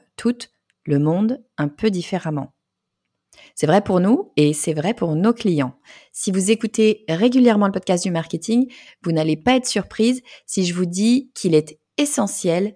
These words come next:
de bien connaître son client idéal, son persona, et donc de comprendre ses évolutions.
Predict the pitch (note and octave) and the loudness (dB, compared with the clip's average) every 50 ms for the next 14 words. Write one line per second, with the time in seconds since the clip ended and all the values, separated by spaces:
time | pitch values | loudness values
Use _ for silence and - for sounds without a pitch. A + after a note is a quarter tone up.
0 | _ - D#3 C#3+ D3 D3+ E3+ G#3 A3+ A3+ A3+ A3+ G#3+ F3+ D#3+ D3+ - - - - | _ -6 -6 -4 -4 -2 0 0 0 0 0 -2 0 0 -2 -4 -8 -14 -12 -12
1 | - C#3 - - G#3+ G#3 G3 F3+ D#3+ D#3 D3+ D3 D3 D3 D3+ F3+ B3 C4 - - | -10 -10 -6 -4 -2 0 0 0 0 -2 -4 -2 -2 0 0 0 -2 -4 -6 -6
2 | - D3+ C#3+ - _ _ _ A3 A3 - - - E3 D3+ D3+ D3+ D3+ F#3 A#3+ - | -6 -6 -6 -8 _ _ _ -2 -2 -2 -4 -2 -2 -2 0 0 -2 -2 -4 -10
3 | - - - - - _ _ - F3 F3 E3 F3 F#3 G#3+ B3 C4 - - - _ | -18 -20 -20 -20 -20 _ _ 0 0 2 2 2 2 2 2 0 0 -8 -18 _
4 | _ _ _ - D#3+ E3 E3 - G#3+ G3+ - - A3 G#3+ A3 G#3 F3+ F3 E3+ E3+ | _ _ _ -2 -2 -2 0 0 -2 -2 0 0 -2 0 0 0 0 0 0 0
5 | E3 E3 D#3+ - - C#3+ B2+ | -2 -2 -4 -6 -4 -6 -6